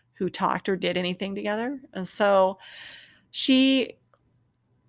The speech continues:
started talking with me, and it started like small talk. And of course, I made up excuses to leave because my heart was racing a mile a minute, and I felt like it was in the middle of my throat. And I'm just feeling sweaty and uncomfortable and,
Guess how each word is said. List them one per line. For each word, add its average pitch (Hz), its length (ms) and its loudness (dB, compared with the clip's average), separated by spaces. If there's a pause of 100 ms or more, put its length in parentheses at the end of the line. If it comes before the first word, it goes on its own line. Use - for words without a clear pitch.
started 240 560 2
talking 202 460 -2
with 196 180 -6
me, 196 140 -4
and 190 120 -4
it - 140 -10
started 185 420 -2
like 196 180 -4
small 185 240 -4
talk. 185 320 -2
And 208 80 -2
of 208 100 -4
course, 175 320 -2
I 185 80 0
made 180 200 0
up 190 140 0
excuses - 600 -6
to - 140 -4
leave 165 340 -2
because 175 300 -8
my 185 80 -2
heart 180 320 -4
was 185 200 -4
racing 190 360 -2
a 185 40 2
mile 175 280 0
a 196 60 2
minute, 175 340 0
and 170 80 -4
I 170 60 0
felt - 240 -6
like 170 200 -2
it 180 40 -4
was 175 140 -2
in 180 60 -4
the 175 80 -6
middle 175 220 2
of 175 80 -2
my 190 140 -2
throat. 165 460 0 (960)
And 202 160 4
I'm 196 120 2
just 208 360 -2
feeling 196 480 -2
sweaty 180 480 0
and 175 140 -2
uncomfortable 160 840 0
and, 156 340 -6